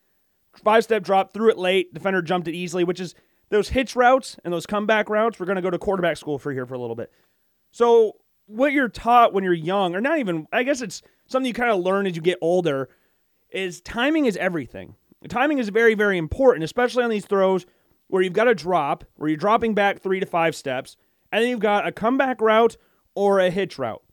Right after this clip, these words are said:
These types of routes, you cannot wait to throw, because the longer you wait, the receiver's not going anywhere. The receiver has made his break.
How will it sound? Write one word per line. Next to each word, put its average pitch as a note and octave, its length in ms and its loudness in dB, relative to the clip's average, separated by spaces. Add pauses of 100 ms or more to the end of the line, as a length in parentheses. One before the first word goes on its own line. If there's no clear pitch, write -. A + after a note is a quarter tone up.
(520)
These B3 300 -4
types C4 320 2
of F#3 180 -2
routes, G3 380 2
you F3+ 120 -4
cannot F#3+ 480 -2
wait D3+ 600 -4 (340)
to F#3+ 80 -4
throw, E3+ 380 -4 (220)
because G3+ 300 -2
the G3 100 -2
longer C#4 300 0
you C#4 140 2
wait, A#3+ 200 4
the G3+ 60 2
receiver's F4 320 4
not B3+ 140 0
going G#3+ 300 0
anywhere. G#2 400 -10 (340)
The F#3+ 60 -8
receiver D4 340 0
has F3+ 140 4
made A3+ 240 0
his B3 120 -2
break. E3 460 -2